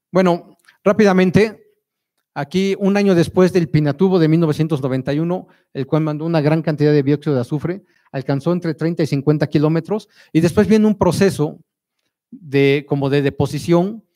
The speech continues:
y baja unos cuantos kilómetros y se estaciona más o menos a unos veinte kilómetros sobre la superficie, la capa de aerosoles ya de este producto de,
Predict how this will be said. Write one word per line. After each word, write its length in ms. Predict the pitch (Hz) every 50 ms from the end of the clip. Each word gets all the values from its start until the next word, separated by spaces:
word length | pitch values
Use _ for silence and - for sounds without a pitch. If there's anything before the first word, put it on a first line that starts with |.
| _ _ _ _ _ -
y 160 | 180 151 143
baja 260 | 175 190 185 - 185
unos 260 | 185 190 190 180 -
cuantos 320 | - 185 180 180 - 170 -
kilómetros 640 | - 180 165 180 175 180 175 175 190 190 - -
y 60 | 190 151
se 100 | - 151
estaciona 540 | 143 - 165 143 - - 185 190 185 180
más 240 | 170 170 170 - -
o 20 | 156
menos 400 | 165 170 175 180 180 170 - - _ _ _ _ _ _ _
a 160 | - - 139
unos 340 | 156 175 180 180 160 - -
veinte 360 | 175 175 175 170 - 165 -
kilómetros 600 | - 165 147 156 165 175 170 165 - 170 160 -
sobre 260 | - 147 127 127 127
la 80 | 127 117
superficie, 680 | - 135 - - - - - 156 143 - 147 147 165 - _ _ _ _ _
la 220 | - 127 120 117
capa 340 | - 156 151 - - 156 151
de 240 | 139 139 131 139 -
aerosoles 760 | - 135 135 131 135 135 127 - - 170 185 180 151 131 110 104
ya 280 | 127 123 123 123 - _ _ _ _ _ _ _ _
de 400 | - 120 120 117 117 117 117 123 117
este 200 | - - 131 117
producto 540 | - 131 127 127 143 143 - _ 131 110
de, 180 | 101 95 82